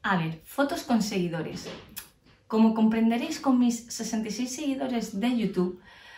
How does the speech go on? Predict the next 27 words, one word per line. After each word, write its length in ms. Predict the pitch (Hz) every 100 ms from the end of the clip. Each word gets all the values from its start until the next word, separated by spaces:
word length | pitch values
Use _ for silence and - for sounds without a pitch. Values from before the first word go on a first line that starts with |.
| - -
por 140 | 220
favor, 500 | - 196 233 262 - 208 208
eh, 200 | 196 196
ahora 160 | - 220
mismo 300 | 220 233 240
os 120 | 233
animo 380 | 208 226 208 -
a 140 | 262 262
que 80 |
os 80 | 285
suscribáis 500 | 285 277 247 240 247
al 100 | 262
canal, 440 | - 208 240 262 -
por 200 | 240 269
favor, 400 | - 214 220 277 - - - -
para 260 | - 226 233
que 80 | 226
no 80 | 240
os 40 |
perdáis 300 | 269 247 247
ningún 260 | 240 220 220
vídeo, 260 | 220 240
que 120 | 220
mirad 320 | 208 208 233 -
qué 160 | 214
chulos 300 | - 208 190
son. 220 | 190 233